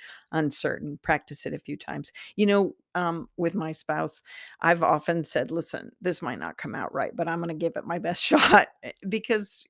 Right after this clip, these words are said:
this has gotta change, right? And so sometimes we have to teach ourselves how to communicate more effectively. I just want you to make sure that when you're dealing with your health of your s-, your sacral chakra,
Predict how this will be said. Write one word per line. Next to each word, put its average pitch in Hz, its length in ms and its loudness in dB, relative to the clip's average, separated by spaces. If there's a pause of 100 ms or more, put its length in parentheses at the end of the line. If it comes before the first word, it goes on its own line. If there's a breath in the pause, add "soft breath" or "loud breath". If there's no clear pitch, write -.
(200)
this 196 300 -4
has 190 120 -6
gotta 196 240 0
change, - 680 -6
right? 175 320 0
And 180 300 -4
so 180 140 -6
sometimes 185 420 -2
we 170 120 -2
have 160 160 -6
to - 100 -12
teach - 280 -8
ourselves - 380 -6
how - 80 -4
to 160 80 -6
communicate 165 640 -6
more 180 140 -2
effectively. - 800 -6 (1000 loud breath)
I 190 80 10
just 196 220 2
want 202 200 0
you 185 180 4
to 180 80 6
make 165 240 0
sure 208 320 4
that 160 240 4 (300)
when 160 260 -2
you're 165 240 -2 (1080)
dealing 202 380 4
with 156 220 -4
your 156 320 -2 (920)
health 175 380 2
of 147 140 -2
your 156 120 -2
s-, - 300 -6
your 156 220 -2
sacral - 640 0
chakra, 147 680 -2